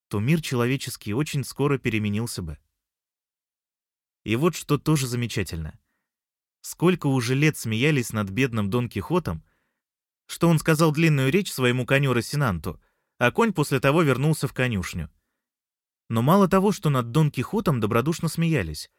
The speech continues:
Дон Кихотом некоторые даже прямо бранились. И всё-таки, несмотря ни на смех, ни на брань, этот герой человечества, неудачник из всех неудачников —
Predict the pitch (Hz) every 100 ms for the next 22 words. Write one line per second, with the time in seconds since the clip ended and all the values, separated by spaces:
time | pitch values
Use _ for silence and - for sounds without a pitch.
0 | _ _ _ _ _ - 104 147 143 120
1 | - - 180 185 90 - _ _ - 107
2 | 139 156 156 143 127 123 123 135 - 117
3 | 131 113 117 127 90 110 110 - _ _
4 | _ _ _ _ _ _ _ 113 107 185
5 | 160 160 147 147 139 165 165 143 131 -
6 | 123 156 - 117 110 104 131 147 - _
7 | _ _ 139 147 139 151 180 - 135 131
8 | 190 165 - 113 104 131 147 214 - 160
9 | 156 - - 208 190 185 170 151 - 107
10 | 101 87